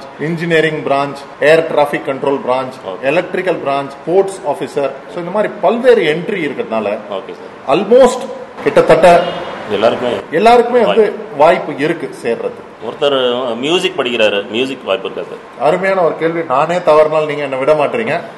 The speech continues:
Speaker 1: <laughs> ஆ, மியூசிக் சார், நான் பத்தாவது படிச்சிருக்கேன்,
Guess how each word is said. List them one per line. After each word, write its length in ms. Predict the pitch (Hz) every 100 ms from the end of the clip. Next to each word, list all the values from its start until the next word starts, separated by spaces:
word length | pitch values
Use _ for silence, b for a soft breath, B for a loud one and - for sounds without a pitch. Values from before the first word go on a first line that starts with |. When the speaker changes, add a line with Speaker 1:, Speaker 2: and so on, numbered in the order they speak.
| 143
Speaker 1:
<laughs> 280 | - - 131
ஆ, 440 | 131 135 131 127 - -
மியூசிக் 580 | 151 240 240 214 - - - -
சார், 280 | - 185 180
நான் 180 | 151 -
பத்தாவது 600 | 165 240 240 196 175 170
படிச்சிருக்கேன், 580 | 190 190 160 143 127